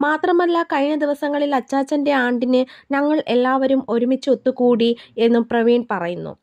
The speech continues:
ഇതോടുകൂടി ആ കുടുംബത്തിലെ പ്രശ്നങ്ങൾ അവസാനിച്ചു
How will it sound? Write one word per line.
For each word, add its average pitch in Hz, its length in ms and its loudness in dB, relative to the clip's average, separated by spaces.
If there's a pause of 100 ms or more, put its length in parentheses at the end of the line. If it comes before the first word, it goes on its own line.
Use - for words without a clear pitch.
(300)
ഇതോടുകൂടി 370 640 2
ആ 320 100 -2
കുടുംബത്തിലെ 302 520 -2
പ്രശ്നങ്ങൾ 277 500 -4
അവസാനിച്ചു 254 680 -2